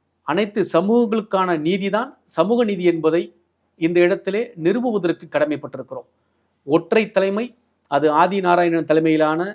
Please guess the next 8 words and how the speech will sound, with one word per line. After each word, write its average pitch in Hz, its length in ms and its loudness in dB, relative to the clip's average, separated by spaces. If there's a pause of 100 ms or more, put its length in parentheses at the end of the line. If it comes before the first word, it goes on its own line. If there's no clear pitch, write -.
(100)
அகமுடையார்களின் 170 760 2 (120)
ஒற்றை 156 420 0
தலைமை 175 320 0
என்பதை 143 300 -6
நான் 131 220 -14
பதிவு 135 180 -8
செய்ய 139 180 -10
கடமைப்பட்டிருக்கிறேன். 123 760 -12